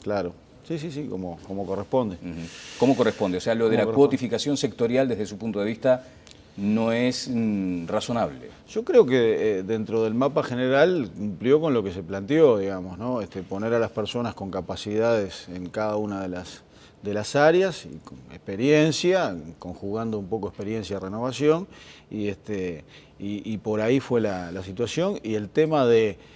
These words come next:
Speaker 1: siempre dij-, dijimos lo mismo, en todos los sectores hay gente muy capaz, entonces, en realidad, eh, se puede, se da de hecho un equilibrio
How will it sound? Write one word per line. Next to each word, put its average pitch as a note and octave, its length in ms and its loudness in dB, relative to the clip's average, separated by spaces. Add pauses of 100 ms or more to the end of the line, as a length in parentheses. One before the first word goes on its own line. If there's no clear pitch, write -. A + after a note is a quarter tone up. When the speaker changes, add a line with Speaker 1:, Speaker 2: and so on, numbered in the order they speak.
(300)
Speaker 1:
siempre E3 340 -2
dij-, G2+ 280 -4
dijimos G#2 340 -8
lo G#2 60 -6
mismo, A2+ 260 -2
en F#2+ 100 -8
todos C#3 220 4
los A#2+ 140 0
sectores B2+ 580 0
hay E2+ 140 -8
gente F#2 300 -8
muy F2 160 -10
capaz, F#2+ 400 -6
entonces, G2 460 -8 (320)
en G2 140 -10
realidad, G#2+ 720 0
eh, D2 600 -10
se G#2 200 -8
puede, A2+ 300 0
se A#2+ 180 -4
da C3+ 160 6
de C#3 240 8
hecho C3 180 2
un A#2 100 2
equilibrio C3+ 680 6